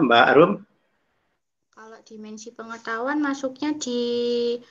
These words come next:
Speaker 2: bagian konsep, Pak.
Speaker 1: Konseptual.
Speaker 2: Iya.
Speaker 1: Mengapa nggak?
Speaker 2: Karena
Speaker 1: Ya.
Speaker 2: ke, kalau,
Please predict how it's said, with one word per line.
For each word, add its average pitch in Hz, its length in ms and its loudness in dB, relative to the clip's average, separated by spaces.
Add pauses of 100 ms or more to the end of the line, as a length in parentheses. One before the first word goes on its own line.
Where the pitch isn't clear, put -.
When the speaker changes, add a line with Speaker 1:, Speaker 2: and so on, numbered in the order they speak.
(280)
Speaker 2:
bagian 220 1120 -8
konsep, 262 480 -6
Pak. - 160 -18 (800)
Speaker 1:
Konseptual. 117 880 2 (720)
Speaker 2:
Iya. 233 160 -20 (240)
Speaker 1:
Mengapa 131 320 4
nggak? - 160 4
Speaker 2:
Karena 285 160 -4 (720)
Speaker 1:
Ya. 113 120 0 (440)
Speaker 2:
ke, 247 160 0 (960)
kalau, 247 240 0